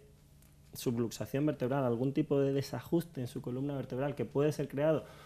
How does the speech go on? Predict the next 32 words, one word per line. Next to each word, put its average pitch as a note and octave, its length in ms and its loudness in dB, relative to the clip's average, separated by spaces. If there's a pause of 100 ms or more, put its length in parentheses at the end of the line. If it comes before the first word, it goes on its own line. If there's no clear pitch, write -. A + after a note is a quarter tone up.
(260)
por A2+ 140 4
una E3 160 0
caída, B2 380 -2 (260)
por A#2+ 140 4
un D3+ 120 2
golpe. C#3 320 0 (480)
Simplemente D#3+ 800 4 (140)
el A#2+ 320 4
hecho C#3 200 2
de C#3 80 4
ponernos C#3 420 2
de B2 80 0
pie, D3 400 -2
cuando A2 240 -4
empezamos C3+ 420 -2
a C#3+ 60 0
gatear C3 380 0
y B2+ 40 -2
nos B2 120 -8
ponemos C3 360 -2
de A#2 80 -2
pie, C3+ 220 -4 (760)
eh, A#2 420 4
los B2 160 2
est-, A2+ 100 -4 (440)
estudios B2+ 360 0
americanos, A#2+ 500 0
que A#2 100 -4
les G#2+ 200 -6
encanta A2+ 300 -6
hacer A2+ 180 -6
estudios, C3 540 0